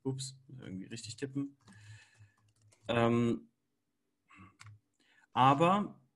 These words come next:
da wird die Mail jetzt nicht lesbar sein, weil sie eben verschlüsselt ist.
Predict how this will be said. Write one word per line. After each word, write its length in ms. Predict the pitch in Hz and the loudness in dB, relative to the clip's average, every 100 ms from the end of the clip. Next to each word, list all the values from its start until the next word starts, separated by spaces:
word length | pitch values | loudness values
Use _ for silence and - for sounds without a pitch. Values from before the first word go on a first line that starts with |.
| _ - - _ _ - | _ -20 -20 _ _ -6
da 260 | 131 131 | 6 6
wird 100 | 139 | 6
die 60 | 131 | 6
Mail 160 | 117 113 | 6 4
jetzt 120 | 113 | 2
nicht 140 | 107 | 0
lesbar 300 | 113 113 95 | -2 0 -4
sein, 280 | 90 87 92 | -2 -4 -2
weil 120 | 101 | -2
sie 100 | 101 | 0
eben 100 | 95 | -2
verschlüsselt 440 | 98 - 101 92 - | -4 -12 -10 -10 -10
ist. 220 | - | -10